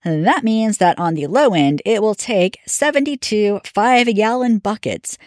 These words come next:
to refill the trough. And at the high end, it will take three hundred and twenty five-gallon buckets to refill the trough. That would take a large chunk of time and equals one serious workout.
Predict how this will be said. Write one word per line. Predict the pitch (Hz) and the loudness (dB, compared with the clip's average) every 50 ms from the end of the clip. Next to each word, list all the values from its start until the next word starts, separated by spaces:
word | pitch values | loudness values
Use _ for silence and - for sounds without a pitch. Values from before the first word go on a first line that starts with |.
| _ _ _ | _ _ _
to | - - 294 269 | -6 -2 -2 0
refill | 277 277 269 - 233 202 190 | 0 0 0 2 2 2 2
the | 190 180 | 2 0
trough. | - - 170 131 101 - - - _ _ _ _ _ _ - | 0 0 0 0 0 -2 -6 -14 _ _ _ _ _ _ 0
And | 240 294 302 269 | 2 2 2 2
at | 247 | -2
the | 202 | -4
high | - - 277 339 330 | -6 -4 -2 0 2
end, | 202 170 160 165 156 | 2 2 2 0 2
it | 160 220 | 2 0
will | 214 220 | 0 2
take | - 254 240 226 - | 2 0 0 0 0
three | 339 381 370 | -2 -2 -2
hundred | - - 311 277 294 285 240 185 | 0 0 0 2 2 0 0 0
and | 165 151 151 - | -2 -2 -4 -4
twenty | - - 285 403 381 226 175 151 | -2 0 0 2 2 2 0 0
five-gallon | - 190 175 160 147 151 - 151 147 143 139 139 | 2 2 4 4 2 2 0 0 0 2 0 0
buckets | - 143 143 - 147 135 - - | 0 -2 -2 -2 -4 -6 -6 -4
to | - 202 | -4 -2
refill | 165 160 143 - - 151 135 | 0 0 0 0 0 0 0
the | 131 139 | 0 0
trough. | - 180 165 147 107 87 - - _ _ _ _ _ _ - | 0 2 2 2 2 -2 -6 -14 _ _ _ _ _ _ -4
That | 370 262 269 269 214 | 0 0 2 2 2
would | 160 156 | 0 0
take | - 190 160 | 0 -2 -2
a | 127 120 | 0 0
large | 123 139 156 160 226 220 147 117 110 107 - - | 0 0 2 4 4 4 2 2 0 -4 -4 -4
chunk | - 147 143 - | -2 -2 -4 -4
of | - | -4
time | - 165 156 165 170 170 185 214 - | -2 0 0 0 0 -2 -2 -2 0
and | 277 320 302 254 240 233 - | 0 2 2 2 2 0 -2
equals | 214 208 180 - 208 202 202 190 170 | -4 -4 0 2 2 2 2 0 0
one | 156 151 156 151 135 104 | -2 0 0 0 0 0
serious | - - - - - 143 135 127 123 131 131 113 123 120 - | -2 -4 -4 -2 -2 0 0 0 0 0 0 -2 -4 -4 -4
workout. | 143 127 113 104 - 113 101 - - - - - | -2 -2 -2 -2 -2 -4 -4 -4 -4 -6 -10 -14